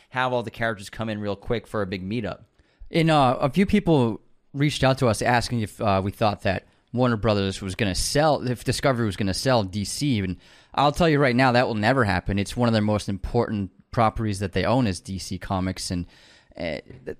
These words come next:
Speaker 2: they haven't really had that next, like, Harry Potter franchise at Warner Brothers since Harry Potter ended.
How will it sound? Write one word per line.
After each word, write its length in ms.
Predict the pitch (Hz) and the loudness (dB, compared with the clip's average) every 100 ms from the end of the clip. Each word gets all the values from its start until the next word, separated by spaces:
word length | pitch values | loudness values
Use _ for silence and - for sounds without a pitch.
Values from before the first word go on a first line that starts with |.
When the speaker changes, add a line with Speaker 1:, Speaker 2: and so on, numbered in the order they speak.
| - - | -8 0
Speaker 2:
they 140 | 151 | 4
haven't 300 | 165 156 156 | 4 2 0
really 240 | 165 156 | 0 2
had 580 | 123 131 165 170 131 107 | 2 2 2 2 -2 -2
that 220 | 127 117 | 0 2
next, 340 | 117 123 - - | 2 0 0 -2
like, 140 | 110 | -2
Harry 260 | 113 104 104 | 0 0 0
Potter 340 | - 110 101 | 0 0 0
franchise 720 | - 107 113 - - 95 92 | -2 -4 -2 -2 -2 -4 -4
at 140 | 92 - | -6 -6
Warner 280 | 104 95 92 | -4 -4 -2
Brothers 380 | 98 92 95 | -4 -4 -6
since 220 | - 120 - | -4 -4 -4
Harry 180 | 95 | -4
Potter 300 | 92 107 92 | -4 -4 -2
ended. 400 | - 110 113 107 | -4 -2 -2 -4